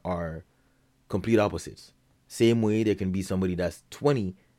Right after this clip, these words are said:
that has their whole life figured out and somebody that's almost thirty that's still figuring it out, you know? Um, and that's, that's where we're at. I think it's really cool that, um, me being, me always being the oldest guy that was, you know, the host, um,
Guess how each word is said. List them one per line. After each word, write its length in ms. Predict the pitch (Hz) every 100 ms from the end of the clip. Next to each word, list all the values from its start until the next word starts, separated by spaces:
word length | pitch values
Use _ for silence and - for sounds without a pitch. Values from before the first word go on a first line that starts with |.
| _ -
that 80 |
has 200 | 92 95
their 100 | 95
whole 160 | 87 104
life 180 | 107 -
figured 240 | 95 92
out 140 | 90 87
and 100 | 85
somebody 260 | 98 95
that's 140 | 87 -
almost 380 | 95 95 95
thirty 280 | 127 135 101 - _
that's 160 | - 92
still 220 | - 160
figuring 340 | - 95 85 90
it 80 |
out, 140 | 82 - _ _ _ _ _ _ -
you 120 | 95
know? 200 | 92 90 - _ _ -
Um, 520 | 98 92 90 87 - _ _ _ _ _ _ _ _ -
and 160 | 110 120
that's, 140 | 117
that's 260 | 95 123 131
where 140 | 139
we're 120 | 139 170 110
at. 80 | -
I 120 | 101
think 180 | 120 107
it's 140 | 95
really 320 | 107 123 151
cool 340 | - 131 123 110
that, 340 | 104 98 87 - _ _ _ _ _ -
um, 460 | 95 90 87 90
me 200 | 107 113
being, 500 | 101 104 101 98 95
me 140 | 113 104
always 300 | 104 107 92
being 220 | 98 95
the 120 | 92
oldest 360 | 92 95 92 85
guy 300 | 92 92 87
that 160 | 87
was, 400 | 87 85 82 - -
you 100 | 92
know, 160 | 87
the 120 | 85 80
host, 400 | 87 104 - _ _ _ _ _ -
um, 640 | 87 85 85 80 78 71